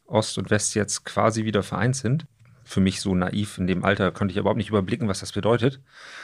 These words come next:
Aber ich kann mich noch daran erinnern, dass das für meinen Vater und, oder für meine Eltern ein, äh, spannender Moment war, weil nämlich auf der einen Seite es toll war, Deutschland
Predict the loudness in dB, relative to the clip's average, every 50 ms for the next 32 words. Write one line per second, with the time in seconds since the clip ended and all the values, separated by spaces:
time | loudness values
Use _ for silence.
0 | -18 -18 -18 -8 -2 2 2 2 4 4 4 4 4 4 4 2 2 4 4 4
1 | 4 2 2 2 0 0 0 -2 -2 -2 0 0 0 0 0 -2 2 2 2 2
2 | 2 0 0 0 2 2 2 0 0 0 -2 -4 -4 -4 -2 0 2 2 2 2
3 | 2 0 0 0 2 2 4 4 4 4 4 0 0 -2 -2 -2 -2 0 0 0
4 | 0 -2 -2 -4 -6 _ _ _ _ _ _ _ -4 -2 0 0 0 -2 -2 2
5 | 4 4 6 6 4 2 2 2 4 4 4 2 2 0 -4 -6 -4 -6 -6 -4
6 | -4 -4 -4 -4 -4 -2 0 0 0 2 4 4 4 4 4 4 4 4 4 2
7 | -2 -4 _ _ _ _ -6 -4 -4 -6 -10 -12 _ _ -20 -14 -10 -4 2 4
8 | 4 4 6 4 4 4 4 4 2 2 2 2 2 4 4 2 0 0 -2 -4
9 | -8 -10 -8